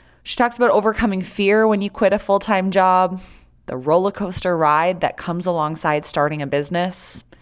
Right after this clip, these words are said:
why it's great to ask someone what they're most excited about right now. And Natalie also shares her deeper why behind starting her business. She has so many amazing things going on in her business right now,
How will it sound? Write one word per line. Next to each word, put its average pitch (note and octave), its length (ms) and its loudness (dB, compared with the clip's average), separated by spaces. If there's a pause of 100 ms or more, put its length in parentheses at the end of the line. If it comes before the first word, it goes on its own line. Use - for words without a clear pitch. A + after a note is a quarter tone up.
(680)
why G#3+ 260 2
it's C#4+ 200 -4
great G3+ 260 0
to - 160 -6
ask D3 240 -6
someone G3 600 -2
what D#3 240 -2
they're E3+ 160 2
most D3+ 440 -4
excited D#3 560 -8
about F#3+ 300 0
right F#3+ 240 -2
now. F#3+ 480 -2 (480)
And A3+ 100 0
Natalie C4+ 360 2
also G#3 240 0
shares D#3 400 0
her E3+ 100 -4
deeper E3 340 -2
why B2+ 600 0
behind C3+ 340 -10
starting B2 400 -4
her C#3+ 140 -12
business. - 720 -12 (560)
She G#3 240 -2
has G3+ 300 0
so G#3+ 380 0
many F#3+ 300 -4
amazing E3 680 -4
things D3 400 -6
going D3+ 300 -2
on C3+ 380 -2
in D3+ 220 -6
her D#3 340 -4
business C3 540 -8
right C3+ 240 -4
now, B2 400 -4